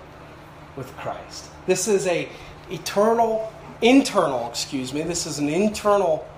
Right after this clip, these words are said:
power that brings external fruit. Again,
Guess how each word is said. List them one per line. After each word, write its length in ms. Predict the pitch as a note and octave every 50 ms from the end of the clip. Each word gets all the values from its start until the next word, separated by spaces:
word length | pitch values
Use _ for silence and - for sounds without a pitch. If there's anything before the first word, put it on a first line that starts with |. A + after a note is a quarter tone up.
| - - - - - - -
power 520 | - F#3+ G#3 G#3 G#3 F#3 E3 D3+ D3+ D3
that 240 | C#3+ D3 D3 D3 C#3+
brings 580 | C#3+ D#3+ F3+ F#3+ F#3+ F3+ E3+ D#3+ D3+ - - - F3+
external 680 | F3+ E3+ - - - - - F3 E3+ E3+ D#3 C3 B2
fruit. 560 | B2 - - - D3+ C3+ A2+ F#2+ - - - - - - - - - - - - - - - - - - - - - - - - - - - - - - - - - -
Again, 340 | F3+ F3 F#3+ A3 G3 F#3 -